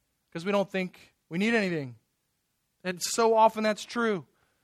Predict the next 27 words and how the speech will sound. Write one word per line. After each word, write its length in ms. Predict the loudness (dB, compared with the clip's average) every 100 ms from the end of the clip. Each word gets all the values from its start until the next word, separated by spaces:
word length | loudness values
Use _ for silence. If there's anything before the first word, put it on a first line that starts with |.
| _
And 120 | -6 -2
you 100 | 2
know 200 | 4 4
it's 160 | 0
true 260 | -2 0 0
because 300 | 0 -2 0
the 140 | -2
first 340 | 0 0 0 -2
thing 160 | -2
that 100 | -2
happens 400 | 2 2 2 -4
that 120 | -6
you 120 | -4 -2
know 120 | -2
you 140 | -2
can't 240 | -4 -6 -4
control, 380 | -6 -2 -2
you 160 | -2 -8
pray. 420 | 0 4 4 0 _ _ _ -18 -18 _ _ _ _ _ _ _ _ _ _
Though 100 | -8
you 160 | -6 -4
haven't 340 | -2 -4 -6
prayed, 480 | -8 -6 -4 -6 -10 _ _
and 140 | -10 -6
I 80 |
haven't 260 | -4 -6 -8
prayed 440 | -12 -10 -8 -10